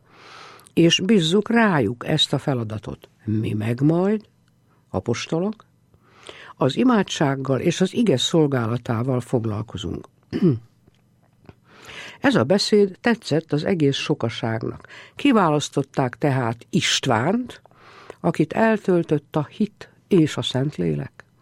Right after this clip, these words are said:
Továbbá Fülöpöt, Prohóroszt, Nikánort, Timónt, Parménászt és Miklóst, az antiochiai prózelitát.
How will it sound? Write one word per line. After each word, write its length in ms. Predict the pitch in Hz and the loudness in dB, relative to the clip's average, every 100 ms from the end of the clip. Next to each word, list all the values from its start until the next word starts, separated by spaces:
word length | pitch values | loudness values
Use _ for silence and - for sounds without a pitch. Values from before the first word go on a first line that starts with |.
| _ _ - - - - - - | _ _ -20 -20 -20 -20 -20 -2
Továbbá 640 | 262 208 165 139 139 110 - | 2 2 0 0 -2 -2 -8
Fülöpöt, 800 | - - 233 202 - 170 170 - _ _ _ | -8 2 4 4 2 -2 -2 -10 _ _ _
Prohóroszt, 920 | 170 220 208 190 165 160 156 - - - _ | 2 2 4 4 4 2 -2 -8 -14 -20 _
Nikánort, 1120 | 131 160 202 - 165 151 147 143 135 - - _ | 4 4 4 2 2 2 2 2 0 -6 -20 _
Timónt, 800 | - 220 175 156 147 139 135 - _ - - _ - | 0 4 6 6 4 2 -2 -12 _ -20 -20 _ -2
Parménászt 1120 | 190 208 196 170 160 151 143 139 - - - _ - - _ - | 0 4 4 4 4 2 0 -4 -6 -14 -20 _ -20 -20 _ 0
és 260 | 135 - | 0 2
Miklóst, 840 | 202 208 - 135 120 156 - - - _ _ _ _ _ - - | 2 2 2 0 0 -2 -10 -16 -20 _ _ _ _ _ -20 -6
az 160 | - 147 | -4 0
antiochiai 840 | 208 202 - 139 131 - 123 120 | 2 2 0 -2 0 0 0 0
prózelitát. 1000 | 120 151 135 127 123 127 - - - | -2 0 0 0 -2 -4 -6 -8 -12